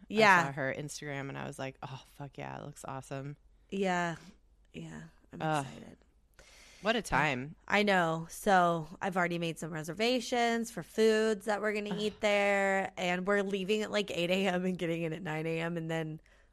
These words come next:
Speaker 1: we're just gonna check in early and, like,
Speaker 2: Yeah.
Speaker 1: it's just gonna be, I'm so excited. So
Speaker 2: As you should.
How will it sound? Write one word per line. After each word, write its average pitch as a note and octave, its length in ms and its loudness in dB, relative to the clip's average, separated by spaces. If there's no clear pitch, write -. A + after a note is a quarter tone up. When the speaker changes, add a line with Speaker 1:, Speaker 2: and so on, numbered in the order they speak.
Speaker 1:
we're E3+ 80 -4
just D#3 160 -8
gonna D#3 180 -6
check D#3+ 240 -6
in D#3+ 140 -6
early D#3+ 340 -4
and, D#3+ 100 -8
like, D3 380 -10
Speaker 2:
Yeah. A3+ 200 4
Speaker 1:
it's E3+ 120 -2
just E3+ 160 -6
gonna E3+ 120 -8
be, E3 280 -10
I'm F3+ 140 -6
so E3 160 -6
excited. A2 560 -12
So - 160 -12
Speaker 2:
As G3 240 -2
you G3+ 80 -6
should. G#3 400 -8